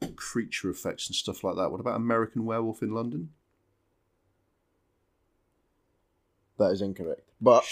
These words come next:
Speaker 2: I'm gonna let, uh, no,
Speaker 1: Shit.
Speaker 2: no, no, I'm gonna let you have six guesses because those six films. So
Speaker 1: Okay.
Speaker 2: you've still
Speaker 1: I
Speaker 2: got,
Speaker 1: could have sworn that'd be nominated for
Speaker 2: you've
Speaker 1: makeup.
Speaker 2: got th-, you've still got three more guesses.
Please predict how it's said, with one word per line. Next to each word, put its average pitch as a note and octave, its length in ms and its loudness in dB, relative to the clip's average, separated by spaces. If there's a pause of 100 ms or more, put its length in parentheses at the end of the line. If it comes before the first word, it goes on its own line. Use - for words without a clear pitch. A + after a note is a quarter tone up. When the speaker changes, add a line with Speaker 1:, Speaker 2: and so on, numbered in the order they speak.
Speaker 2:
I'm G#2+ 120 2
gonna A2+ 200 4
let, A#2+ 220 4
uh, B2 60 4
no, C3+ 60 8
Speaker 1:
Shit. D3 120 10
Speaker 2:
no, D3+ 80 6
no, C#3+ 40 12
I'm A#2+ 80 8
gonna B2 140 6
let C3 180 10
you C3+ 100 6
have B2 180 2
six - 280 2
guesses G2+ 360 2
because F#2+ 320 -4
those G2 200 -2
six - 220 0
films. D2+ 380 -6
So - 160 -4
Speaker 1:
Okay. F#2 100 0
Speaker 2:
you've - 80 -6
still A2 200 6
Speaker 1:
I G#2+ 60 6
Speaker 2:
got, G2 200 6
Speaker 1:
could F#2+ 100 6
have A2+ 80 0
sworn A#2+ 280 2
that'd D2+ 140 2
be F2+ 60 -4
nominated F2 400 -4
for - 100 -10
Speaker 2:
you've F#2 140 -4
Speaker 1:
makeup. G#2+ 120 -4
Speaker 2:
got - 140 4
th-, - 240 -12
you've A#2+ 120 -2
still A#2+ 160 4
got A2+ 160 4
three B2+ 220 -2
more A2+ 200 6
guesses. F#2+ 480 0